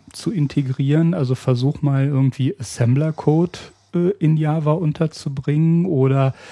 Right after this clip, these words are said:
irgendwie eine C-Library, äh, an, äh, äh, äh, Java, äh, äh,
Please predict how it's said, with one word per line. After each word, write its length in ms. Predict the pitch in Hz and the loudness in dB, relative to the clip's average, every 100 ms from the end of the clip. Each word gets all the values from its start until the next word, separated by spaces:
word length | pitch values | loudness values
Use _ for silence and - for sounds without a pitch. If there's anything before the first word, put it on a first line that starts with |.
| - - | -20 -6
irgendwie 400 | 131 131 127 131 | 0 0 0 0
eine 320 | 123 127 120 113 | 2 4 2 0
C-Library, 920 | - - 123 139 143 147 147 147 151 - - - _ - | -6 0 0 2 0 0 0 2 2 -2 -14 -20 _ 0
äh, 260 | 139 147 - | 2 0 -2
an, 380 | 139 131 139 127 - | -2 0 0 -2 -2
äh, 40 | 143 | 0
äh, 540 | 135 165 - 123 151 - | 2 0 0 0 -2 -2
äh, 200 | 131 139 | -4 -2
Java, 840 | 131 120 123 131 143 147 147 151 160 - | 0 0 0 0 0 0 0 -2 -6 -8
äh, 60 | - | -4
äh, 240 | 147 147 | -2 -2